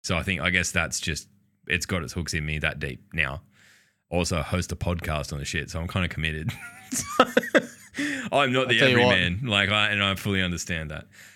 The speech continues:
Speaker 1: Um, quick, quick little thing that we haven't spoken about. How about the fucking Bungie legal drama through the week? Bungie legal.
Speaker 2: Oh, yes.
Speaker 1: Uh, look, I know that this is a, a subject close to your heart because it involves all things PooTube. Um, but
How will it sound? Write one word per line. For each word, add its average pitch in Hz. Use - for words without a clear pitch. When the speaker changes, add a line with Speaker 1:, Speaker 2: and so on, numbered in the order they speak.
Speaker 1:
Um, 127
quick, 220
quick 226
little 185
thing 110
that 90
we 90
haven't 87
spoken 87
about. 98
How 147
about 208
the 90
fucking 85
Bungie 98
legal 98
drama 73
through 90
the 80
week? 104
Bungie 98
legal. 113
Speaker 2:
Oh, 104
yes. 110
Speaker 1:
Uh, 92
look, 104
I 98
know 127
that 85
this 95
is 85
a, 82
a 85
subject 85
close 87
to 82
your 82
heart 78
because 80
it 80
involves 80
all 82
things 80
PooTube. 87
Um, 82
but 98